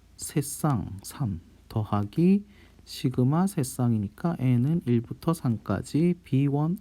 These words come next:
비투, 비쓰리니까 에이엔이 되겠죠. 이 결과가 구십오다. 음. 정리하게 되면은 에이원 더하기 오 비원 더하기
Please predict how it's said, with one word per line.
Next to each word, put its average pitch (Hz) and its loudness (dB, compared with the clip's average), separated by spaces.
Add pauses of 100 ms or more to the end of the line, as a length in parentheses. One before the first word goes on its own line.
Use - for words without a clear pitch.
(100)
비투, 170 0
비쓰리니까 113 -4
에이엔이 131 -2
되겠죠. 110 -12 (680)
이 160 2
결과가 165 -4 (100)
구십오다. 147 -6 (600)
음. - -8 (600)
정리하게 175 4
되면은 139 4
에이원 135 4
더하기 117 0
오 143 2
비원 98 -2 (600)
더하기 127 2